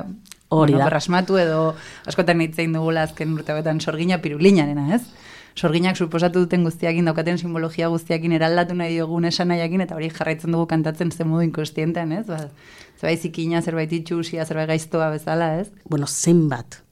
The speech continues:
Speaker 1: zenbat, eta zen mezu. Azkenean, eh, emakumeak beti, bueno, ba, bueno, badakigu, ba, itxoiten, eh, bere,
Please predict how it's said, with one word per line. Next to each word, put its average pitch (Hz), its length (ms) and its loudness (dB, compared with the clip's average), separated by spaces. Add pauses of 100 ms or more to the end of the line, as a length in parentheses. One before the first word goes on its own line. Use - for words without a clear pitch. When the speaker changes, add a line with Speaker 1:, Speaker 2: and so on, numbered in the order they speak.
(180)
Speaker 1:
zenbat, 160 760 2
eta 165 200 -2
zen 196 360 4
mezu. 165 460 4 (160)
Azkenean, 190 720 2
eh, 147 340 2
emakumeak 170 760 0
beti, 160 380 2
bueno, 151 380 0
ba, 147 180 -4
bueno, 160 280 -4
badakigu, 156 560 -4
ba, 135 260 -6
itxoiten, 175 680 -4
eh, 196 160 0
bere, 147 320 -6